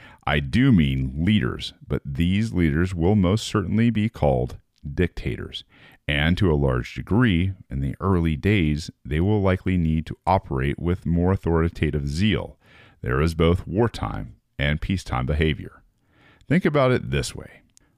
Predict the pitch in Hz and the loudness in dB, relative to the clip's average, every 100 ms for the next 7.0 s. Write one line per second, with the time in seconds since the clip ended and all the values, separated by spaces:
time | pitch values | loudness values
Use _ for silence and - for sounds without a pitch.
0 | _ - 120 156 151 - 90 104 - 71 | _ 0 2 4 2 2 2 2 -2 -4
1 | 71 57 58 - 85 82 - 80 76 80 | -4 -4 -6 -4 0 0 2 2 2 2
2 | 76 69 71 - 80 82 82 73 65 60 | 0 -2 -2 0 0 2 2 0 0 -2
3 | 55 - - 71 69 69 76 62 60 65 | -6 -10 -6 -4 -2 -2 -2 -4 -8 -10
4 | - 82 78 90 85 55 - - _ _ | -6 -4 0 2 2 0 -8 -16 _ _
5 | _ - - 73 73 - 73 65 64 - | _ -20 -6 -4 -4 -2 0 0 -2 0
6 | 73 - 69 64 - - 69 62 80 - | 0 0 -2 -2 -6 -6 -4 -2 -2 -4